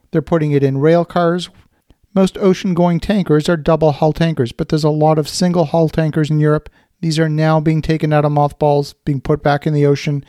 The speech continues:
and being used to store crude oil. Daily consumption on a global basis is down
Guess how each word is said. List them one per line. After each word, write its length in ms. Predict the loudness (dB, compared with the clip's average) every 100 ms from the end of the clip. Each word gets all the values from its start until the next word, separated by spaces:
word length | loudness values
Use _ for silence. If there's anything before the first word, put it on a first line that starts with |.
| -16 -20 -20 _
and 140 | -2 0
being 140 | 2
used 280 | 2 2 0
to 80 | -6
store 340 | 0 2 2
crude 280 | 2 2 4
oil. 340 | 2 0 -8 _ _ _ _ _ _
Daily 320 | 0 2 0
consumption 640 | -2 -4 -2 -2 -2 -2
on 100 | 0
a 60 | 0
global 340 | 0 0 0
basis 480 | 0 0 0 -2 -2
is 160 | -4 -2
down 480 | -2 0 0 -4